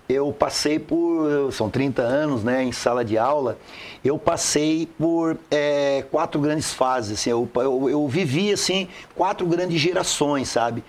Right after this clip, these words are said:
É, quatro gerações, é claro, assim, pra mim, numa análise educacional, isso, claro, a gente pode, né, é, talvez é até motivo de outro programa, ou <laughs> talvez outra conversa,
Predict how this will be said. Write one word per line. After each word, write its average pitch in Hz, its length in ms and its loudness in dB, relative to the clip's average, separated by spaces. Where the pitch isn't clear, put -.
É, 123 840 2
quatro 180 320 2
gerações, 170 800 0
é 175 80 0
claro, 170 400 2
assim, 143 240 -2
pra 131 160 2
mim, 147 460 2
numa 135 260 2
análise 135 420 0
educacional, 131 760 0
isso, 165 500 -2
claro, 147 420 0
a 117 60 -4
gente 131 160 0
pode, 135 560 0
né, 139 320 0
é, 123 200 0
talvez 135 520 0
é 143 80 2
até 147 220 0
motivo 147 380 0
de 131 100 2
outro 156 240 0
programa, 147 640 2
ou 139 80 0
<laughs> - 0 -
talvez 147 400 0
outra 147 240 0
conversa, 139 640 0